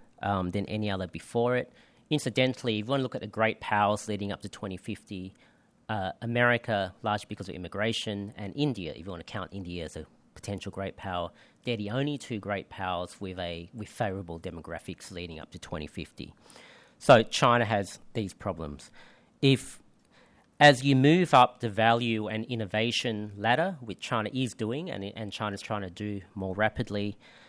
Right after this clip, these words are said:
um, merely just subsidising innovation becomes less and less inefficient. You know, you've got to come up with, um, s-, some genuine indigenous sources of innovation. You can't just throw capital at it. You can,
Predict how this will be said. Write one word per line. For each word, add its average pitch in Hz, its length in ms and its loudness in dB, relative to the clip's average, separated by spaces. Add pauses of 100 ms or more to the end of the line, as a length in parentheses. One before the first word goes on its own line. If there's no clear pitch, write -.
(480)
um, 110 400 6
merely 160 360 4
just - 320 -4
subsidising 107 680 4
innovation 92 580 -6
becomes 98 420 -10
less 90 200 -10
and 90 80 -10
less - 120 -14
inefficient. 85 640 -14
You 110 100 -12
know, 104 80 -8
you've 92 240 -12
got - 200 -2
to 113 60 -10
come 117 320 -4
up 98 260 -8
with, 90 420 -10 (320)
um, 92 520 -8 (640)
s-, - 140 -20 (200)
some 104 520 2
genuine 107 640 0
indigenous 104 640 -8
sources 101 420 -8
of 95 140 -12
innovation. 104 560 -8
You 101 60 -8
can't 123 300 -2
just - 180 -12
throw 110 200 -2
capital 98 460 -6
at 92 120 -4
it. 92 200 -6 (480)
You 131 120 -4
can, 139 640 2